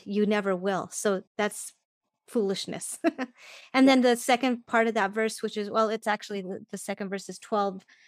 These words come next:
Speaker 1: "Do you see a man who is wise in his own eyes?" And that would just, was like, when we think more of ourselves than we ought to, and, and we think like, "Oh, we know this and we know that," it just breeds a spirit of pride.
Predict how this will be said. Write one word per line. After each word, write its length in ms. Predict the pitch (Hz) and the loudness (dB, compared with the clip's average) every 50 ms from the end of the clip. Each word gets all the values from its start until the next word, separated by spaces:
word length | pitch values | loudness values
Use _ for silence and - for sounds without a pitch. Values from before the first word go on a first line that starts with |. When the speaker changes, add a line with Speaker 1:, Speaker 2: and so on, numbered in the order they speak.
| _ _ _ - | _ _ _ -2
Speaker 1:
"Do 80 | 214 | 0
you 140 | 214 208 208 | 0 0 0
see 200 | 202 - 226 214 | -2 0 0 0
a 60 | 196 | 0
man 240 | 196 190 185 185 190 | 0 0 0 0 -2
who 140 | 190 175 196 196 | -2 -2 -4 -4
is 140 | 185 - | -4 -4
wise 320 | 175 170 175 175 185 180 - | -4 -2 -2 -2 -2 -2 -4
in 80 | 180 | -6
his 140 | 180 175 - | -6 -6 -6
own 220 | 175 170 175 175 175 | -6 -6 -6 -6 -8
eyes?" 340 | 165 170 180 190 - - _ _ _ - - - _ _ - | -8 -8 -10 -10 -12 -14 _ _ _ -20 -20 -20 _ _ 0
And 140 | 220 220 220 | 4 4 6
that 200 | 240 254 254 - | 6 4 4 2
would 100 | - 285 247 | 0 0 0
just, 340 | 277 254 - - - 233 233 | 0 0 -2 -4 -6 -2 0
was 200 | 240 226 233 - | 0 0 2 2
like, 340 | 214 196 202 - - - _ _ _ _ _ _ _ - | 2 2 2 -2 -6 -18 _ _ _ _ _ _ _ 0
when 120 | 247 247 | 2 4
we 100 | 254 262 | 4 4
think 320 | 240 - - 311 302 285 | 2 0 0 0 0 2
more 260 | 285 254 247 247 254 269 | 0 0 2 2 2 2
of 160 | 277 240 240 | 0 0 0
ourselves 880 | 240 220 208 - - - - 214 202 208 226 240 247 247 233 - - - _ _ - - | 0 0 0 -4 -6 -4 -4 -2 -2 0 0 -2 -2 -4 -8 -12 -16 -20 _ _ -8 -2
than 140 | - 226 220 | 0 0 2
we 160 | 214 208 196 | 2 0 0
ought 280 | - - 190 175 - - - - | 2 0 0 0 -2 -4 -6 -2
to, 300 | 269 269 269 269 277 277 - _ _ _ _ _ _ _ _ _ _ | 0 0 0 0 -2 -6 -10 _ _ _ _ _ _ _ _ _ _
and, 300 | - 226 220 220 214 185 - - | -2 0 0 0 0 -4 -6 -6
and 420 | - 214 208 202 202 202 202 208 - - | -4 -4 -2 -2 -2 -2 -4 -4 -6 -8
we 240 | - 196 202 196 | -8 -6 -6 -8
think 260 | 202 - - 240 233 240 | -6 -4 -4 -2 0 0
like, 200 | 208 190 - - | -2 -2 -2 -2
"Oh, 200 | - 220 214 208 | -2 -2 0 0
we 140 | 202 214 220 | 0 0 0
know 260 | 208 196 185 180 185 | 0 0 -2 -2 -4
this 360 | 185 185 190 196 202 190 - - | -4 -4 -4 -4 -4 -6 -8 -8
and 100 | 185 185 | -8 -8
we 80 | 185 | -8
know 180 | 185 190 190 196 | -8 -8 -8 -6
that," 280 | 190 185 180 185 - - | -4 -2 -2 -4 -2 -2
it 120 | - 226 226 | -4 -2 -2
just 280 | 233 240 233 - _ | -2 -4 -4 -4 _
breeds 360 | - 202 214 214 214 190 - - - | -2 -2 0 0 -2 -4 -8 -12 -10
a 100 | - 202 | -8 -8
spirit 400 | 185 - - - - 208 202 196 | -8 -8 -10 -8 -6 -4 -4 -4
of 160 | 196 190 _ _ | -6 -8 _ _
pride. 420 | - - 185 170 175 180 185 202 | -6 -4 -4 -2 -4 -6 -8 -10